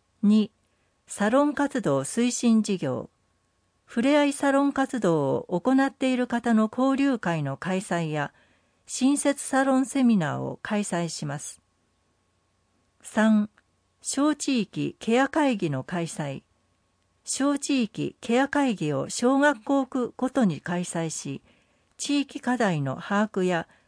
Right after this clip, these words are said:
解決に向けた話し合いを行います。重点項目二、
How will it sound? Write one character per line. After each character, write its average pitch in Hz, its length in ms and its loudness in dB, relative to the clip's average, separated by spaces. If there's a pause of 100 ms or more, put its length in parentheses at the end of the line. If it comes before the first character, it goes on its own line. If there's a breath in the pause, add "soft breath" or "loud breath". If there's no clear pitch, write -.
(100)
解 233 240 -2
決 285 260 -2
に 247 140 4
向 226 100 2
け 233 140 -2
た 220 140 -2
話 208 380 0
し 233 100 0
合 220 80 2
い 208 120 0
を 180 160 0
行 170 140 -6
い 156 240 -2
ま 135 140 -6
す。 - 200 -10 (1400)
重 277 260 2
点 269 260 4
項 254 240 4
目 147 300 0
二、 160 240 -2